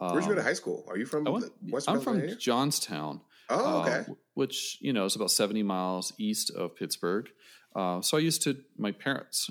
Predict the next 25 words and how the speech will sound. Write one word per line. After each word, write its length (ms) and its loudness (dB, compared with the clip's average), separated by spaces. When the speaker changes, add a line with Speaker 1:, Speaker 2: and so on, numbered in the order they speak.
Speaker 2:
at 100 -6
that 180 -6
point 360 -4
actually 260 -6
would 120 -6
drive 300 0
me 360 -4
up 180 -6
to 100 -6
Slippery 320 -2
Rock, 300 0
which 120 -8
was 220 -6
two 220 2
hours 260 0
each 220 -8
way 240 2
for 300 -4
a 120 -10
lesson 280 -2
with 100 -6
Terry 240 -4
Steele. 480 -2
And, 240 -8
um, 480 -2